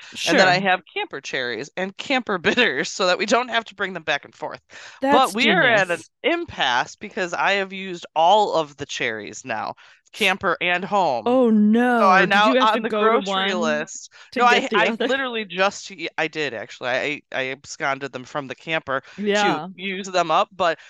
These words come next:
Speaker 1: so now good cherries is on our grocery list, and my husband knows exactly what that means, but good
Speaker 2: Oh,
Speaker 1: cherries
Speaker 2: sure.
Speaker 1: is on the <laughs> grocery list that
Speaker 2: Oh,
Speaker 1: needs to
Speaker 2: sure.
Speaker 1: happen, like, with a little star by it. Like, this is necessary purchase.
Speaker 2: Like,
Speaker 1: We
Speaker 2: right
Speaker 1: need,
Speaker 2: away.
Speaker 1: need these.
Speaker 2: You should take care of
Speaker 1: Yeah,
Speaker 2: this right
Speaker 1: it's
Speaker 2: away.
Speaker 1: like, literally tomorrow, we need,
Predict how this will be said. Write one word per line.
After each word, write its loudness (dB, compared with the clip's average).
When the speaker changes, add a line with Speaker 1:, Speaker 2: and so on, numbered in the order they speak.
Speaker 1:
so -2
now 0
good -6
cherries -4
is -10
on -2
our 0
grocery -6
list, -10
and -8
my -4
husband -8
knows -10
exactly -18
what -18
that -14
means, -20
but -6
good -4
Speaker 2:
Oh, 0
Speaker 1:
cherries -4
Speaker 2:
sure. -12
Speaker 1:
is -8
on -2
the -6
<laughs> -16
grocery -6
list -6
that 2
Speaker 2:
Oh, 0
Speaker 1:
needs -6
to -2
Speaker 2:
sure. -
Speaker 1:
happen, -2
like, -4
with -4
a -2
little -4
star 0
by -4
it. -12
Like, -8
this -12
is -12
necessary -2
purchase. -8
Speaker 2:
Like, 0
Speaker 1:
We -10
Speaker 2:
right 2
Speaker 1:
need, 0
Speaker 2:
away. 0
Speaker 1:
need -6
these. -14
Speaker 2:
You -4
should -8
take -4
care -8
of 0
Speaker 1:
Yeah, 2
Speaker 2:
this -4
right -10
Speaker 1:
it's -14
Speaker 2:
away. 2
Speaker 1:
like, -10
literally -2
tomorrow, -6
we -14
need, -16